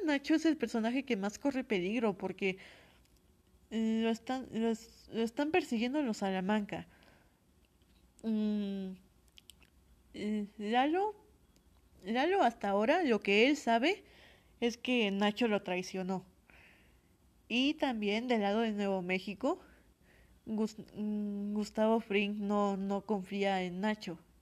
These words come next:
Y cuando no le sirva, lo, lo va a matar. Ay, pero bueno, ya, va-,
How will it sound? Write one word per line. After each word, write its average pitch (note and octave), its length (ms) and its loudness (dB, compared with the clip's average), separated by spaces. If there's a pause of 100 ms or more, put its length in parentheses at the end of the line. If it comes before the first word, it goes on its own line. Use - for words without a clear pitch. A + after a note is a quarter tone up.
(140)
Y E3+ 460 -10
cuando F3 340 -2
no F3+ 140 -2
le G3+ 160 -2
sirva, A#3 400 -2
lo, F#3+ 300 -2 (840)
lo F#3+ 160 -2
va A#3 100 2
a A#3+ 40 0
matar. B3+ 320 0 (1900)
Ay, A#3+ 420 0 (560)
pero G#3+ 280 0
bueno, G3 600 0 (760)
ya, A#3+ 360 -2 (720)
va-, B3 120 2